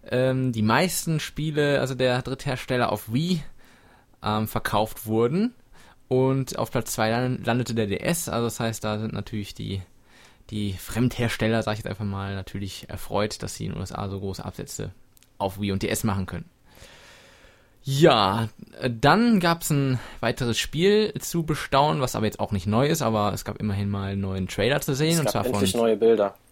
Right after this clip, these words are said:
Speaker 1: Ja, von Square Enix, das sah auch übrigens ganz gut aus, das ist, äh, Final Fantasy Crystal Bearers, was also exklusiv für Wii kommen wird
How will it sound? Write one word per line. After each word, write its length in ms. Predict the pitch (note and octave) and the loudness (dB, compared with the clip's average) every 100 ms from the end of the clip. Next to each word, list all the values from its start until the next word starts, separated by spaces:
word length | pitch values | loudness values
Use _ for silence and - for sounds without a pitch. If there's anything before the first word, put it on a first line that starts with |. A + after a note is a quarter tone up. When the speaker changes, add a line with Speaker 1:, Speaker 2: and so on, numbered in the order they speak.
| _ _ - | _ _ -2
Speaker 1:
Ja, 180 | G#2 - | -2 -2
von 260 | - A#2 A2 | -4 0 0
Square 260 | - A2 | 0 0
Enix, 320 | F#2+ F3 G#3 - | 2 2 0 0
das 80 | |
sah 80 | C#3 | 4
auch 200 | A#2 - | 4 2
übrigens 280 | - A2+ G#2 | -6 -4 -2
ganz 140 | G#2+ - | -4 -6
gut 140 | - | -2
aus, 200 | F3 F3+ | -2 -2
das 160 | B2+ A#2+ | -4 -6
ist, 160 | - | -4
äh, 80 | G#2+ | -4
Final 280 | - B2 A#2 | 0 0 0
Fantasy 420 | - C3+ A#2+ A#2+ - | 0 -4 -4 -6 -2
Crystal 480 | B2+ - A2+ G2+ | -2 -2 -2 -2
Bearers, 500 | F#2 A#2+ E3+ F3 E3+ | 0 0 2 0 -4
was 320 | A#2 A#2 - - | -4 -4 -8 -8
also 120 | A2 | -4
exklusiv 440 | A2+ - G#2+ C#3 E3 | -4 -4 -2 -2 -2
für 160 | C3+ | -4
Wii 160 | D3+ D#3+ | -6 -6
kommen 300 | - D3+ D3 | -4 -2 0
wird 240 | D3 E3 | 0 0